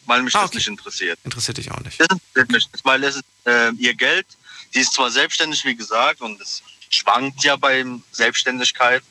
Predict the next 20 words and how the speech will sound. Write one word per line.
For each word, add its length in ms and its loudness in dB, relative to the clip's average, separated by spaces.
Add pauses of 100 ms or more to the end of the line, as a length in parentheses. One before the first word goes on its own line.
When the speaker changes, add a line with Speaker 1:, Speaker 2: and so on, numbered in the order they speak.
(340)
Speaker 1:
Deswegen 240 2
frage 300 2
ich 80 0
auch 180 0
nicht, 300 -4 (220)
Speaker 2:
<laughs> 200 -6
Speaker 1:
weil 460 4
mich 180 0
interessiert 160 -12 (160)
das 160 -6
nicht. 220 0
Es 100 2
ist 160 -4
ja 120 4
ihr 340 2
Wohlempfinden, 680 0
wenn 160 0
sie 180 0
damit 300 -2
glücklich 340 -4